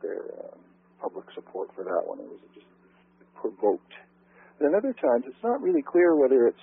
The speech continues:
fabricated or, or what it is. Like with the Spanish-American War, it, it looks pretty clear that it was fabricated, but we can't be sure. I don't think there's actually perfectly clear evidence of a smoking gun in that case. That was in, uh,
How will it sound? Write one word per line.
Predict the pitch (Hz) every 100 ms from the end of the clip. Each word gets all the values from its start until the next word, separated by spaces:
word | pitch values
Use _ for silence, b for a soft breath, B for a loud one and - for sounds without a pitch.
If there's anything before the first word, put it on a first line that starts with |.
| -
fabricated | 127 139 139 131 143 139 135 135
or, | 110 95 98 95
or | - 107 107
what | 131
it | 120
is. | 92 95 -
Like | 95 -
with | -
the | 104 _
Spanish-American | 147 165 147 - 107 95 90 92
War, | 92 98 104
it, | - - 85
it | - B B B B
looks | 190 302 - - _
pretty | 254 254
clear | 196 - 160 139
that | 113
it | 101
was | 104 _
fabricated, | 101 95 98 - 78
but | - -
we | - - _ _ -
can't | 101 -
be |
sure. | - - - -
I | -
don't | - - _ -
think | 302
there's | - 120 - _ B B B B B B B B _
actually | - 135 - - 127 113 113 110 107 101 95 _ _ _ _ _ _ _ - -
perfectly | - 151 120 - 107 -
clear | - 104 98 92 92
evidence | 90 90 80 -
of | -
a | -
smoking | 101 87 - 90
gun | 90 90
in | 98
that | 92 -
case. | 101 95
That | - 117
was | 107
in, | 98 92
uh, | 85